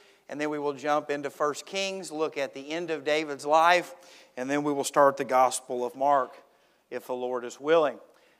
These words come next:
And, uh, we go verse by verse here. That way you hear the Word of God,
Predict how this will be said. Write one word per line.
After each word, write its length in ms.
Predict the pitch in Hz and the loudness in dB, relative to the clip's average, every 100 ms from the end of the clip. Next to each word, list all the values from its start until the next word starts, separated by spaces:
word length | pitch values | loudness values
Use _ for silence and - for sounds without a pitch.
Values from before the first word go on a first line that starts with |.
| _ | _
And, 360 | 131 131 135 131 | -8 -4 -4 0
uh, 140 | 131 | -2
we 120 | 131 147 | 0 -2
go 100 | 151 | 2
verse 260 | 156 165 | 2 2
by 200 | - 160 | 6 6
verse 320 | 151 180 185 | 6 2 2
here. 180 | 190 196 | 0 0
That 220 | 170 156 | 2 0
way 280 | 147 147 147 | 2 0 0
you 200 | 139 151 | -6 -10
hear 240 | 147 147 139 | -8 -6 -6
the 100 | 131 | -6
Word 380 | 123 180 196 | 0 4 4
of 140 | 156 120 | 2 0
God, 400 | 143 156 202 | 2 4 2